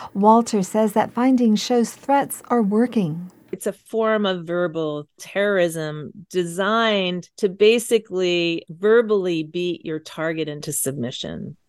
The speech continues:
Speaker 1: Bishop and Sotelo Solis say the threats haven't driven them from public service,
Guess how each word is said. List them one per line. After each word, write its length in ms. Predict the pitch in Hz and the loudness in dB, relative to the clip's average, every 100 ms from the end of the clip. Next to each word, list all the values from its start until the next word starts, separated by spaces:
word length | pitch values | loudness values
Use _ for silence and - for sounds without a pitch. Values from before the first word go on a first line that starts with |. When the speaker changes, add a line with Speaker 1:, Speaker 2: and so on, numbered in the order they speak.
| - | -2
Speaker 1:
Bishop 500 | 180 202 196 190 185 | 4 4 4 0 0
and 180 | 208 208 | 0 0
Sotelo 540 | 196 220 214 233 226 | 0 0 2 2 2
Solis 540 | 208 220 202 233 240 233 | 2 0 2 2 2 2
say 160 | 262 | 2
the 100 | 254 | 2
threats 360 | 285 - 349 349 | 0 -2 -2 -2
haven't 360 | - 277 277 - | -2 0 0 0
driven 380 | 240 226 226 | 0 4 4
them 320 | 196 220 220 190 | 4 4 2 0
from 200 | 208 185 | 0 0
public 360 | 202 196 190 | 0 -2 -6
service, 520 | - 220 208 196 196 | -4 -2 0 -2 -4